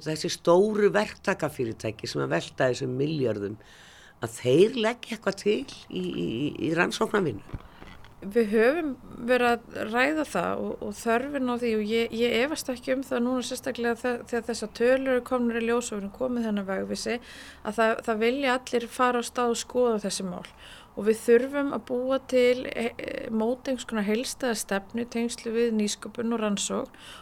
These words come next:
Speaker 2: og hvaðan fjármagni kemur. Og það er hægt að skoða alls konar leiðir í því og, og skoða erlenda fyrirmyndir. Það sem við sjáum er að við erum að eyða miklu, miklu, miklu, miklu minna fjármagni,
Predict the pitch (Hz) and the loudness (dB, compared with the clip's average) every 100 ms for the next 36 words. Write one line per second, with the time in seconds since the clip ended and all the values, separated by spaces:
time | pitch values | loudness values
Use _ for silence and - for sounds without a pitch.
0 | - 220 214 226 240 247 233 254 233 214 | -4 -4 2 6 6 6 2 2 0 0
1 | 202 214 - 190 180 196 - - - - | -2 -4 -2 -2 0 -4 -6 -12 -20 -20
2 | - 202 226 254 285 - - 269 277 240 | -12 -2 2 2 2 -4 -4 2 4 4
3 | 294 - 254 226 240 285 233 233 254 240 | 2 -4 -2 0 2 4 4 4 2 0
4 | - - - - 208 202 208 - 233 233 | -6 -6 -10 -2 -2 0 -4 0 2 2
5 | 233 226 208 202 254 196 196 208 - - | 2 0 -2 2 2 2 -6 -10 -12 -16
6 | - - - 220 233 226 220 233 247 302 | -20 -18 -2 -2 0 0 0 2 2 2
7 | 233 214 202 214 208 214 214 214 226 226 | 2 2 2 0 0 0 2 0 0 2
8 | 233 220 214 220 220 277 - - - 247 | 2 2 0 0 -2 -2 -6 -14 -6 -2
9 | 254 262 - 254 233 254 - 226 254 254 | 0 -2 -8 -2 0 -2 -4 -2 -2 -4
10 | - 226 214 208 214 196 185 190 196 | -6 -2 0 -2 -2 -4 -6 -6 -4